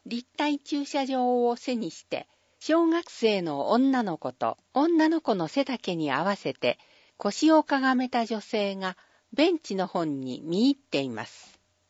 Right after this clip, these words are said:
朝日が当たり、ベンチや人の影が西側にくっきり映っています。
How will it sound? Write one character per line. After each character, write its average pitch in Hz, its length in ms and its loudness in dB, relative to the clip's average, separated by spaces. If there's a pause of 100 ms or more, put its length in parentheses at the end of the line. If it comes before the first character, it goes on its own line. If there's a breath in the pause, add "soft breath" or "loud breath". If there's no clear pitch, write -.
朝 247 260 -2
日 202 160 -8
が 160 200 -6
当 - 60 -18
た 175 140 -2
り、 160 180 -6 (480)
ベ 262 180 2
ン 269 100 0
チ 175 200 -6
や 135 180 -4 (280)
人 - 240 -4
の 285 120 0
影 214 340 -8
が 135 200 -10 (280 soft breath)
西 240 280 -4
側 262 260 0
に 226 220 -6 (100)
く 240 120 -4
っ 240 40 -4 (100)
き 330 120 -2
り 240 160 -4
映 151 240 -10
っ 226 40 -10
て - 220 -6
い 143 140 -2
ま 117 180 -10
す。 - 240 -20